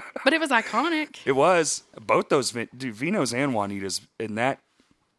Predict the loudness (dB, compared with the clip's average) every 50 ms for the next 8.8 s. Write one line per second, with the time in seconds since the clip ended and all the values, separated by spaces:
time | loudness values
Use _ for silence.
0 | _ _ -4 -2 0 2 2 4 2 2 0 -4 _ _ -2 0 0 0 -2 -6
1 | -10 -8 -6 -6 -4 -4 -4 -6 -6 -8 -6 -2 -2 0 0 -2 -4 -6 _ _
2 | _ _ _ _ _ _ -2 0 0 2 2 0 0 -2 -2 0 0 0 -2 -2
3 | -6 -10 -4 -2 0 0 0 0 -4 _ _ -2 -2 -2 -2 -4 -6 -8 -8 -6
4 | -6 -6 -6 -6 _ _ _ _ _ _ _ _ _ _ 0 2 2 2 2 2
5 | 2 2 2 2 2 0 0 -2 -2 -4 -6 -10 -14 -18 -20 _ _ _ _ _
6 | _ _ _ _ _ _ _ _ _ _ _ _ -10 -8 -8 -8 -4 -2 0 0
7 | 2 0 -2 -2 -4 -6 -8 -8 -10 -10 -6 -4 -4 -4 -4 -6 -6 -8 -8 -8
8 | -8 -10 -8 -6 -4 -4 -4 -6 -6 -8 -8 -6 -6 -6 -6